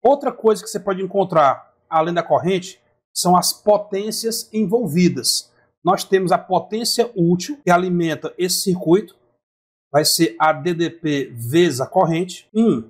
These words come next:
vírgula nove quatro quatro watt, a potência total no gerador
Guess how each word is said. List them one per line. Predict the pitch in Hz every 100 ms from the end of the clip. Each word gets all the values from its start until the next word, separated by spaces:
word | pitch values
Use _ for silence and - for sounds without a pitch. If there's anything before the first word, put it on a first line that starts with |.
| _
vírgula | 110 135 151 151 170
nove | 151 160 180 180
quatro | 180 - 147 151 165
quatro | - 147 135 123 135
watt, | 113 147 175 - - -
a | -
potência | - 160 - 160 151 131 135 123 _
total | 175 175 151 131 135 170 _ _ _ _ _ _
no | 131 139
gerador | 120 143 160 147 175